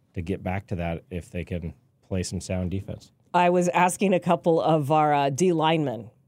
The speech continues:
Speaker 2: like, I, in this, I'm not trying to disrespect Pollard. I'm just contrasting styles, right? Is it easier when you know to anticipate that he is going to be running downhill and this is smash mouth football? And the response was,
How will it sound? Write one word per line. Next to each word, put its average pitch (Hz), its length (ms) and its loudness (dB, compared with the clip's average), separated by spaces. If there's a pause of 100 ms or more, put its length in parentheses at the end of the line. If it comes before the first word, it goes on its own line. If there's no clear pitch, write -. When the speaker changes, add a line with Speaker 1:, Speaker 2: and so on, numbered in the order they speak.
Speaker 2:
like, 170 240 0 (100)
I, 196 160 0 (380)
in 226 160 2
this, 220 260 0
I'm 196 120 0
not 185 220 0
trying 175 280 -4
to 143 80 -14
disrespect 151 600 -4
Pollard. 143 400 0
I'm 170 180 -2
just - 320 -4
contrasting 165 840 -4
styles, - 640 -2
right? 151 300 0 (440)
Is 233 220 2
it 233 120 0
easier 208 400 0
when 208 220 2
you 208 380 0
know 214 440 2
to - 180 -6
anticipate 214 760 0
that 185 160 2
he 208 220 0
is 202 120 0
going 196 240 0
to 190 80 -4
be 185 180 -2
running 170 520 0 (260)
downhill 170 680 2
and 185 180 2
this 175 200 0
is 180 280 -2
smash 165 600 -2
mouth 147 220 -2
football? - 600 -4 (540)
And 226 160 4
the 233 140 6
response 294 680 0
was, 180 640 2